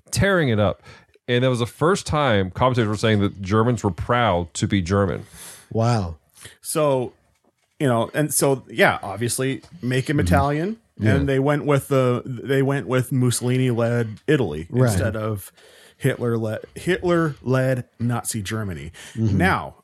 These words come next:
Speaker 3: uh, this even translates to the modern Captain, Captain America. And that was the reason why in the modern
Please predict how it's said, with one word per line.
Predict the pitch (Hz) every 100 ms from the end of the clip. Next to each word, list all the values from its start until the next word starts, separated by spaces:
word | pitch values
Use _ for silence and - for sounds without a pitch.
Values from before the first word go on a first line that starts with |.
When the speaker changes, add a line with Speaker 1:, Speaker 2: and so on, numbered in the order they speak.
| _ -
Speaker 3:
uh, | 120 104 98 90 87 _
this | 143 151 -
even | 156 143
translates | - 147 127 123 120
to | - 120
the |
modern | 110 131 180 202 139
Captain, | - 95 95 101 95 -
Captain | - 95 110 101
America. | 92 85 87 - 95 95 - - - -
And | 127 139
that | 139
was | 127
the | 143
reason | 135 120 135
why | 123 117 117 120
in | 135 131 120 117 117
the | 110
modern | 117 120 143 139 113